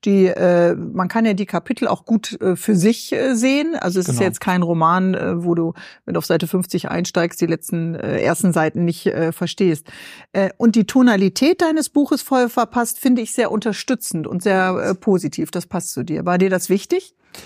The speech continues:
Speaker 2: Genau, das war mir auf jeden Fall wichtig, weil, ähm, du hast es ja auch gelesen und man merkt schon, ich habe da ja auch meine, also sind ja verschiedene Charaktere, die zwischendurch
Speaker 1: Mhm.
Speaker 2: auch immer was sagen.
Speaker 1: Ja.
Speaker 2: Und das sind meine Charaktere, die ich natürlich auch in meinen Videos, äh, zeige.
Speaker 1: Genau.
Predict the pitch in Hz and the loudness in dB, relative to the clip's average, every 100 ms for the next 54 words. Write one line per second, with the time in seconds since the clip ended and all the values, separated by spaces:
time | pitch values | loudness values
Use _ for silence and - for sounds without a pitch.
0 | - - 135 120 110 131 143 123 117 123 | -6 0 2 2 2 2 2 2 2 2
1 | 127 123 117 - 107 113 110 110 - _ | 2 0 0 -2 0 2 2 0 -10 _
2 | _ - - 117 113 113 120 123 - 117 | _ -6 -2 0 0 -2 -2 -4 0 2
3 | 123 123 117 113 - 123 110 107 - - | 2 2 0 -2 -2 -2 0 -2 -8 -4
4 | 120 117 - 135 123 135 - 123 - - | -2 -2 -2 0 0 -2 0 0 0 -2
5 | 113 113 117 _ - 113 117 120 120 - | -2 -2 -6 _ -4 0 0 -2 -4 -2
6 | 117 - 101 - 135 139 110 - 104 185 | -2 -2 -6 -2 0 0 -2 0 2 2
7 | 196 117 110 101 101 107 127 151 180 196 | 0 -2 -2 -2 -2 0 0 -2 -2 -2
8 | 170 120 113 120 120 139 135 113 - 131 | 0 0 2 2 4 2 0 -4 -2 0
9 | 123 117 131 113 113 107 113 113 113 110 | 0 -2 -4 -4 -4 -2 -2 0 0 -2
10 | - - 107 98 95 - 98 95 92 165 | -4 -6 -4 -4 -4 -4 -2 0 0 -2
11 | 160 | -6